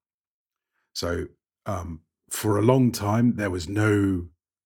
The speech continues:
physical contact at the end of a round of golf. Then people started moving to a little fist bump. Um, and now people are torn between the fist bump and a,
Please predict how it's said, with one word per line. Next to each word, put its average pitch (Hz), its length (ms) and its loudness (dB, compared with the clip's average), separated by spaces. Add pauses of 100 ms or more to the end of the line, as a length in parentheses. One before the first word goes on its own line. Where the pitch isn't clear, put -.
(140)
physical 92 320 -4
contact - 640 -10
at 98 100 -8
the 90 120 -6
end 85 160 -8
of 78 100 -14
a 82 40 -12
round 80 280 -10
of 78 80 -16
golf. - 360 -12 (640)
Then 117 380 4
people 107 280 -8
started 92 360 -6
moving 95 360 -4
to 95 120 -10
a 87 80 -8
little 85 220 -10
fist - 460 -6
bump. 98 420 -10 (720)
Um, 92 480 -6
and 87 220 -8
now 123 320 4
people 92 420 -10
are 87 300 -8
torn 90 540 0
between 82 340 -10
the 78 80 -10
fist - 420 -8
bump 92 260 -8 (100)
and 90 200 -8
a, 82 320 -12